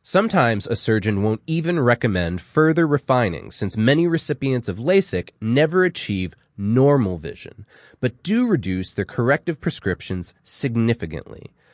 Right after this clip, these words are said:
Other rarer side effects can include halos around lights, light sensitivity,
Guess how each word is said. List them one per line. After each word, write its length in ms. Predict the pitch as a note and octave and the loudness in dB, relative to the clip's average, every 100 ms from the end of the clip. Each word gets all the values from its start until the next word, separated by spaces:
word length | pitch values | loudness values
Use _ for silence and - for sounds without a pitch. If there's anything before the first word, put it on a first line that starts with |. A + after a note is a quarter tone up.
| _ _ _ | _ _ _
Other 460 | F3 D#3+ C3+ G#2+ - | 4 6 6 4 0
rarer 560 | G2+ G#2+ D#3+ G3 G#2 | 0 4 6 6 4
side 300 | F2+ - E2+ | 2 0 -2
effects 420 | D#2+ - D#2+ - - | -4 -6 -6 -6 -8
can 160 | A2 | -6
include 440 | G2 F#2 - G2+ - | -6 -4 -2 -2 -4
halos 640 | - C#3+ D3 D#3+ D#3+ C#3 | -6 -4 0 2 2 0
around 340 | A2+ G2 F2 | 0 0 -2
lights, 500 | F#2+ C#3 D#3+ - - - _ - | 2 2 2 -2 -10 -12 _ -2
light 300 | A#2+ E3+ - | 0 0 0
sensitivity, 840 | E3+ E3 C#3+ B2+ A2 G#2+ G#2 | -4 -4 -2 -2 0 0 -2